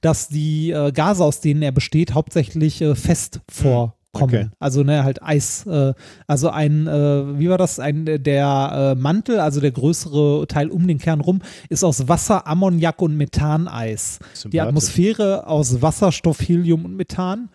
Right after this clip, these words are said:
Speaker 1: Und, äh, ganz oben gibt's noch eine äußere Wolkenschicht. Und beim Kern weiß man nicht genau,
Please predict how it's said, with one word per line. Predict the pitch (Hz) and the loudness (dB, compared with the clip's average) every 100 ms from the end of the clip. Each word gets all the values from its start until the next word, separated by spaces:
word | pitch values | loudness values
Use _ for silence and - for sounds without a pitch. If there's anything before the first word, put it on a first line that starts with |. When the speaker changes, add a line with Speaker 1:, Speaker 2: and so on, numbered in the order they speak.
| - - - _ | -20 -20 -20 _
Speaker 1:
Und, | 170 160 170 | 2 2 4
äh, | 165 | 2
ganz | 143 160 170 | 2 -2 0
oben | 170 | 0
gibt's | 160 151 | 0 2
noch | 165 | 2
eine | 156 | 2
äußere | 127 156 147 | 0 0 0
Wolkenschicht. | 127 190 208 - 202 - | 2 2 -2 0 0 0
Und | 156 | 0
beim | 160 | 0
Kern | 151 202 254 214 | -2 -2 0 0
weiß | 156 226 - | 0 0 0
man | 185 | 0
nicht | 151 - | 0 -2
genau, | - 127 127 143 | -4 -2 0 0